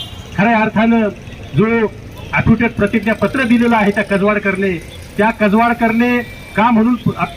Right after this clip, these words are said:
प्रतिज्ञापत्र तयार केलं? त्याने हे म्हटलं आहे, "जातीवादी बोलला, जातीवादी बोलला, मी माझ्या कामात व्यस्त होतो," अशी जी प्रतिज्ञापत्र दिलं असेल, तर त्या खऱ्या अर्थानं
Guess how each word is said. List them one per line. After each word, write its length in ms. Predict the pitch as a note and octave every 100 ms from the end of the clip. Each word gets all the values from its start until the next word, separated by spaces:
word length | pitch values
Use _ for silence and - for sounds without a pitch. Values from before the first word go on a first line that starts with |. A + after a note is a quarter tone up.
| -
प्रतिज्ञापत्र 600 | F3 A3 A3+ A3 G#3 G#3+ G#3
तयार 200 | G3+ G3
केलं? 400 | G3 F#3 G#3 A3+ - - -
त्याने 240 | G3 G#3 A#3+
हे 200 | G3+ A#3+
म्हटलं 320 | A#3+ A#3+ A#3+
आहे, 180 | A#3 G#3+
"जातीवादी 600 | F#3+ - B3+ B3 A#3 B3+
बोलला, 500 | C4+ D4 C4+ G#3 - - - - - -
जातीवादी 540 | F3 F3+ B3+ A#3 G#3+
बोलला, 500 | A3+ G#3+ G#3 G#3 A#3 A#3 - - D#3+
मी 140 | A3
माझ्या 280 | G#3+ G#3+ A#3+
कामात 360 | - F#3+ A3 A3
व्यस्त 320 | E3+ C4+ -
होतो," 500 | B3+ A3 A3+ A3+ E3+ - - - -
अशी 260 | E3 G#3
जी 140 | G3 G#3
प्रतिज्ञापत्र 720 | - F3 F3+ G3 G3 - F3+
दिलं 240 | E3 E3+ E3
असेल, 540 | E3 F#3+ A3 G#3 - - -
तर 60 | G3
त्या 220 | G#3 G#3+ A3
खऱ्या 260 | G3 A3
अर्थानं 420 | G#3 G3+ G#3 A3+